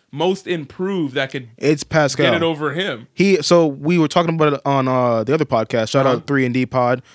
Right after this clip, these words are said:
Speaker 2: with me and my homie Drew. If you guys don't know about that, I got another podcast. Go ahead and check that out. Selfish plug. Anyway, we're
Speaker 1: <laughs>
Speaker 2: talking about Pascal. He won it last year, and he was averaging, like, sixteen point something points a game.
Speaker 1: Yes, from the year before, which was averaging eight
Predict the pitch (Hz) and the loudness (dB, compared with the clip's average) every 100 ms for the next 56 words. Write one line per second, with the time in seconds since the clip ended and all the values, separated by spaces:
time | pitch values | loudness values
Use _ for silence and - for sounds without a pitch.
0 | _ 127 123 127 123 123 117 117 123 131 | _ -6 -2 -2 -2 -4 -4 -2 -2 -2
1 | - 107 131 131 123 123 123 120 113 127 | -6 -8 -2 -2 0 -2 -2 0 0 -2
2 | - 127 123 113 127 117 131 117 - - | -2 -4 -4 -4 -4 -2 -2 -2 -4 -20
3 | - 139 127 123 135 143 135 139 - _ | -8 -2 -2 -2 -2 0 2 2 -2 _
4 | _ _ - 220 160 160 160 165 _ _ | _ _ 0 0 0 2 2 0 _ _
5 | 170 165 135 127 120 143 185 185 165 160 | 0 2 4 2 2 2 4 4 2 4
6 | 156 151 - _ _ 160 151 - 180 165 | 4 4 0 _ _ 0 0 4 4 4
7 | 185 175 170 139 147 156 147 123 117 117 | 2 2 2 2 2 2 0 -4 -2 -4
8 | - _ _ _ 131 147 139 139 139 131 | -8 _ _ _ 0 0 0 0 0 0
9 | 131 123 117 - 151 - 151 143 - 139 | -2 -2 -4 -4 -4 -4 -6 -4 -4 -6
10 | 131 139 131 139 127 120 113 - - 120 | -4 -6 -6 -4 -6 -6 -4 -2 0 -2
11 | 117 - - 165 156 151 151 160 143 - | -4 -8 -6 -4 -4 -4 -4 -4 -6 -6
12 | 190 170 151 151 147 143 131 - 147 - | -2 -2 -4 -6 -6 -6 -10 -10 -10 -10
13 | - | -18